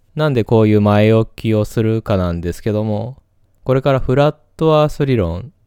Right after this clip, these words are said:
つまり地球平面説からご紹介したいと思うんですが、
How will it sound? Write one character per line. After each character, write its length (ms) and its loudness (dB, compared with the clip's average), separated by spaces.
つ 180 -10
ま 140 2
り 160 -4
地 160 -20
球 280 -4
平 340 0
面 300 -2
説 540 -8
か 280 -4
ら 160 0
ご 140 -4
紹 340 -4
介 300 -2
し 140 -16
た 220 -2
い 100 -4
と 300 -8
思 360 -2
う 20 -6
ん 80 -8
で 100 -4
す 140 -8
が、 280 -4